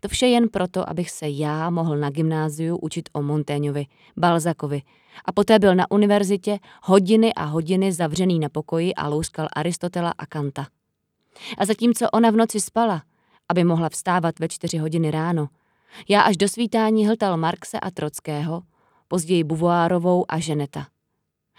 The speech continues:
Mohu na tomto místě poukázat na přímočarost, s níž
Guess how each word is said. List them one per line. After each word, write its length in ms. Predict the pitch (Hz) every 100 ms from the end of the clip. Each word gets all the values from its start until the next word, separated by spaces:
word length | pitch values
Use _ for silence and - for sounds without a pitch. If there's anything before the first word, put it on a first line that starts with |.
| - -
Mohu 180 | 220 254
na 120 | 247
tomto 280 | 247 240 233
místě 300 | 233 - 233
poukázat 560 | - 185 220 208 214 -
na 100 | 214
přímočarost, 880 | - 208 208 214 175 147 143 - _ _ _
s 140 | - -
níž 260 | 165 151